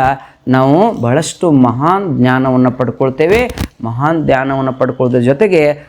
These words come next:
ನಮ್ಮ ಭವಿಷ್ಯವನ್ನ ನಾವೇನ್ ಮಾಡ್ಕೊಳ್ತೇವೆ? ರೂಪಿಸ್ಕೊಳ್ಳಿಕ್ಕೆ ಸಾಧ್ಯ. ನಾವು ಓದಿದ ನಂತರ ಮತ್ತೊಂದು ಮುಖ್ಯ,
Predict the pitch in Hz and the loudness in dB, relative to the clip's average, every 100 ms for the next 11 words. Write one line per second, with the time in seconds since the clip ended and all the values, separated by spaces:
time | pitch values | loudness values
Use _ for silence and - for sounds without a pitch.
0 | - 139 135 131 113 123 185 220 - 160 | -4 0 2 2 2 2 2 2 0 0
1 | 143 135 127 131 131 127 131 127 165 240 | 2 2 2 2 0 0 -2 0 2 2
2 | 262 - _ _ _ _ _ _ _ _ | 2 -8 _ _ _ _ _ _ _ _
3 | _ _ - 170 185 214 196 - 151 135 | _ _ -2 2 2 2 -4 0 2 2
4 | 123 127 127 120 120 131 160 226 269 220 | 0 -2 -2 0 0 0 2 2 2 0
5 | 233 240 247 160 147 - 220 185 - 208 | 0 0 2 0 -2 -10 -10 -8 -2 0
6 | 180 170 - 139 | 0 -4 -4 -8